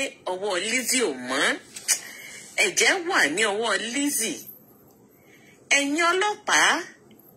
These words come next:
èyí tẹ́ ẹ wà ní ìpínlẹ̀ Èkó, ẹ̀yin Lagos State Police,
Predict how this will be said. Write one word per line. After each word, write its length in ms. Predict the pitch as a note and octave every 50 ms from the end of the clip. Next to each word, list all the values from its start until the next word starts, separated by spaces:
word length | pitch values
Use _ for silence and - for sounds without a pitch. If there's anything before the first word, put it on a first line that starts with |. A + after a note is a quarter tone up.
| _ _ - -
èyí 220 | G3+ G3+ F3+ G#3 C#4
tẹ́ 200 | C#4+ - D#4+ C#4
ẹ 120 | B3 A#3+ A#3 A#3 G#3+
wà 180 | F#3 E3+ D#3+ D3+
ní 220 | D3+ F3 A#3 D#4+ F#4+ D#4
ìpínlẹ̀ 520 | A#3 - - - - A#3 C4 C#4+ D4+ D4+ -
Èkó, 420 | D#3+ - - - - - D#4 E4 - - B3 F#4 G#4+ - _ _ _ _ _ _ _ _ - - - - - - - - - - - - - - - - - - - - - - - - - - -
ẹ̀yin 420 | - C4 B3+ B3+ C4+ D4+ E4+ E4
Lagos 380 | E4 F#4 G4+ G4+ G4+ G4+ G#4 -
State 400 | - - - F4+ E4+ D#4+ D#4 - -
Police, 580 | - D4 D4+ D4 D4+ F#4 F4 - - - -